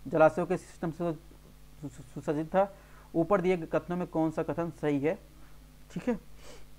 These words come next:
अगर बात करें हड़प्पा सभ्यता के लोगों की, तो ये कृषि के अभ्यास करते थे, क्योंकि यहाँ अनाज के साक्ष्य बरामद हुए हैं,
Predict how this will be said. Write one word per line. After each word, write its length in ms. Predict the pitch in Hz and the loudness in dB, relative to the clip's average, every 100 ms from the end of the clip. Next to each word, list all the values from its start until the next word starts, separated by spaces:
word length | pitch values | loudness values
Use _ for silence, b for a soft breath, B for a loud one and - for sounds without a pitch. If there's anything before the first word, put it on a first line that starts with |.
| - | 2
अगर 200 | 139 202 | 4 6
बात 220 | 185 196 | 8 6
करें 240 | 196 196 214 - - - - - - - - - - - - - - - - - - - B B B B - - - - | 4 0 -2 -12 -20 -20 -20 -20 -20 -20 -20 -20 -20 -20 -20 -20 -20 -20 -20 -20 -20 -20 B B B B -18 -16 -10 6
हड़प्पा 280 | 151 151 190 | 6 8 6
सभ्यता 380 | - 143 139 151 | 4 0 2 2
के 120 | 147 | 4
लोगों 320 | 135 127 127 | 2 0 -4
की, 240 | 123 202 - b b b b - | -6 -10 -12 b b b b -2
तो 60 | 170 | 2
ये 160 | 180 | 2
कृषि 340 | 196 196 185 196 | 2 0 -2 0
के 120 | 190 | 2
अभ्यास 320 | 165 165 165 | 4 4 2
करते 280 | - 165 165 | 2 -2 -2
थे, 200 | - 180 | -2 -2
क्योंकि 280 | 160 151 170 | 0 0 2
यहाँ 300 | 156 151 - | 2 2 2
अनाज 240 | 147 151 | 2 2
के 100 | 165 | -2
साक्ष्य 320 | - 151 151 | 2 2 2
बरामद 360 | 143 131 139 135 | 2 4 4 0
हुए 140 | 131 | -2
हैं, 180 | 131 143 | -2 -4